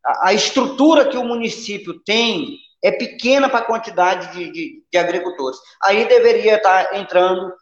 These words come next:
a força do Estado em fazer, é, é, convênio, o, o, eu não sei bem como é que se trata essa parte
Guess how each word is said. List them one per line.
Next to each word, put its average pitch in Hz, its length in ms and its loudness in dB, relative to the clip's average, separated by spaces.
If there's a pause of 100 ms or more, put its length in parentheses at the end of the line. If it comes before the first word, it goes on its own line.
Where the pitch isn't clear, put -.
(140)
a 180 120 2
força 226 420 2
do 180 120 -4
Estado 170 640 0 (300)
em 180 140 -2
fazer, 165 840 0 (120)
é, 151 640 0
é, - 40 -12 (100)
convênio, 180 880 -2 (240)
o, 160 80 -8
o, 156 440 -12 (140)
eu 156 120 -4
não 156 180 -2
sei 156 420 -2 (260)
bem 156 220 0
como 156 160 2
é 151 80 4
que 147 220 -4
se - 100 -14
trata 147 240 0
essa 151 120 0
parte 143 300 0